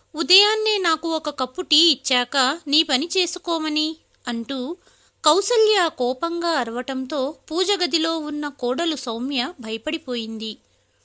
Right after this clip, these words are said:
వెంటనే తేరుకొని బయటికి వచ్చి, "అత్తయ్య, ఉదయం మీ గదిలోకి వచ్చి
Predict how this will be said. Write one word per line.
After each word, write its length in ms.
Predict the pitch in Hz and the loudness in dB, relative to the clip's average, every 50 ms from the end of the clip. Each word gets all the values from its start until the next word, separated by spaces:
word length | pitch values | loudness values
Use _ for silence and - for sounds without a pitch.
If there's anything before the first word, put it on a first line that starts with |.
| _ _ _ - | _ _ _ 2
వెంటనే 480 | 247 254 262 269 269 330 320 320 302 | 4 4 4 4 2 2 4 4 4
తేరుకొని 580 | 277 - - 214 220 240 247 - 277 247 233 247 | 4 2 2 0 0 0 -2 -4 -2 -2 -2 -2
బయటికి 460 | 262 254 254 269 262 - - - 302 | 0 0 0 0 0 -2 -4 -4 -4
వచ్చి, 540 | 262 233 220 - - - 262 240 247 320 349 _ _ _ _ _ _ _ - 262 | -4 -4 -6 -4 -4 -2 0 0 -2 -2 -8 _ _ _ _ _ _ _ -12 -12
"అత్తయ్య, 600 | 247 _ - 262 254 254 277 285 277 254 277 339 - _ _ _ _ _ _ _ _ _ - | -10 _ -4 -2 0 0 0 2 2 0 -2 -4 -6 _ _ _ _ _ _ _ _ _ -8
ఉదయం 420 | 277 226 349 381 392 427 403 392 | 0 6 8 8 8 8 6 4
మీ 180 | 349 320 311 247 254 | 4 4 4 4 2
గదిలోకి 460 | 226 208 277 330 392 415 403 - 359 | 0 -2 -2 -2 -2 -2 -2 -2 -4
వచ్చి 300 | 285 262 262 - 311 | -4 -4 -4 -6 -6